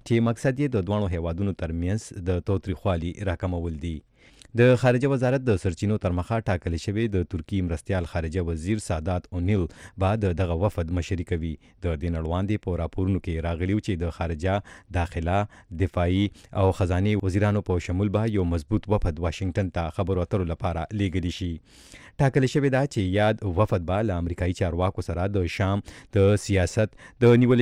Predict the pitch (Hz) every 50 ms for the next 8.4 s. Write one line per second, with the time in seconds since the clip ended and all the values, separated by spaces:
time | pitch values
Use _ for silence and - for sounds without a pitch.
0 | 117 - 147 131 143 147 - 120 101 95 98 - - 92 95 110 107 98 - -
1 | 87 90 92 98 98 98 87 87 85 82 82 104 107 98 - - 110 113 120 120
2 | 123 131 147 139 - 131 120 123 127 117 113 98 90 95 90 - 92 90 98 104
3 | 104 101 92 87 87 82 78 80 82 76 - 110 101 98 104 - - - - 107
4 | 110 110 113 113 117 117 113 117 113 - 147 143 120 107 90 104 98 87 87 78
5 | 78 101 113 120 117 117 113 110 - - - - 98 90 101 131 117 107 87 90
6 | 87 90 87 85 90 107 98 - - 87 82 87 92 107 117 104 98 92 - -
7 | 98 87 76 85 85 80 87 98 113 98 95 90 82 78 78 92 90 82 80 87
8 | 82 95 113 101 - - 92